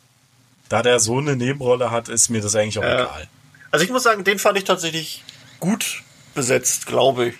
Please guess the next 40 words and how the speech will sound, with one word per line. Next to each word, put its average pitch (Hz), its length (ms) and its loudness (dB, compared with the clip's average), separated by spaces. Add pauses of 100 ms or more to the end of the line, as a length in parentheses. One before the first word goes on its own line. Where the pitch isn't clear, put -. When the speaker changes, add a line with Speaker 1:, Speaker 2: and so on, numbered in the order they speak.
(100)
Speaker 2:
Also 131 200 0
so 131 280 2
zumindest, 143 540 -4 (260)
den 131 100 0
hatte 165 140 4
ich 185 80 -6
mir 170 100 0
so 147 100 -4
ähnlich 156 340 -2
vorgestellt. 139 600 0
Halt 131 180 -2
viel 151 180 -2
cooler, 226 320 0
aber 143 140 4
das 131 160 -4
Ding 156 120 -8
ist 160 140 -2
halt 143 160 2
auch, 123 140 -2
dass - 400 -2 (640)
der 135 160 4
halt 151 160 2
bis 151 120 -6
dahin 147 280 4
auch 143 100 2
einfach 139 300 0
überhaupt 127 300 -8
nicht 127 120 -4
vorkam. 139 400 -2 (180)
Also 123 200 -2
das - 180 -8
ist 135 140 -2
halt 127 140 0
so, 127 380 -2 (760)
der 147 80 4
ist 165 120 2
dann 180 120 0
halt 180 120 0
einfach 160 220 -2
da. 131 420 2